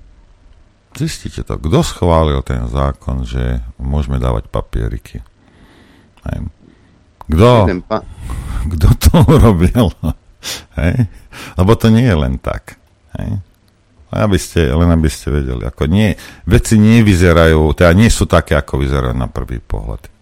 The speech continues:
Speaker 1: Ideme fidlikať, či čo?
Speaker 2: I-, ideme fidlikať, len ešte jednu vec, lebo včera slávnostne, e,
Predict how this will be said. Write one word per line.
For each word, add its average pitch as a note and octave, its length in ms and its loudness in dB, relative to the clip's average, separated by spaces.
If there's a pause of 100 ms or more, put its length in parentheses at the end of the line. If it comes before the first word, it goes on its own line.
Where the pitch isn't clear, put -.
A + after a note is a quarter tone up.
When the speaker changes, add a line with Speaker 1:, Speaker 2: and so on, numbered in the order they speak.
(500)
Speaker 1:
Ideme B2 220 2
fidlikať, - 480 -6 (160)
či - 160 -20
čo? - 140 -14 (420)
Speaker 2:
I-, D#3+ 200 0
ideme E3+ 200 4
fidlikať, C#3 380 0
len A#2 160 -2
ešte A2+ 260 -4
jednu A2 220 -2
vec, G#2+ 300 0
lebo G2 240 -4
včera G2+ 480 0
slávnostne, F#2+ 680 -6
e, F2+ 80 -8